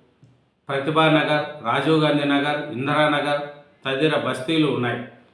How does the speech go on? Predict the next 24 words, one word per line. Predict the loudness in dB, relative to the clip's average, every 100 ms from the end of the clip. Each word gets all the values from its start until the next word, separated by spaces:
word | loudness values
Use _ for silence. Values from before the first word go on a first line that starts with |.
| -10
ఒక్కొక్క | -4 -2 0
వీధిలో | 0 4 6 6
వెయ్యి | 6 4 4
నుంచి | 4 2 -2
రెండు | -2 0
వేల | 0 0
మంది | 0 0
ఓటర్లు | 0 -2 -2 -2 -2 -6 -10 -18 -20 _ _ _ _ _ _ _ _ -4
నివసిస్తున్నారు. | -4 -2 -4 -2 -2 -2 -6 -10 -2
కొన్ని | 0 0
చోట్ల | 0 0 0
మురికివాడల్లో | 0 0 -2 2 4 4 4 2
ఇంతకన్నా | 0 -2 0 0
ఎక్కువ | 0 0 2
మందే | 2 2 0
ఉన్నారు. | 0 0 0 -4 -14 -20 _ _ _ _ _ -20 -10
ఇది | -6 -4 -2
చూసుకుంటే | -2 2 2 2
ఇప్పుడు | 0 0
బోరబండ | 0 0 2 2 2
కావచ్చు, | 0 0 -2 -6 -10 -12 -20 _ _ _ _ _ _ _ _ -14
రహమత్ | -8 -2 0 0 0
నగర్ | 0 0 0
కావచ్చు, | 0 0 -2 -8 -10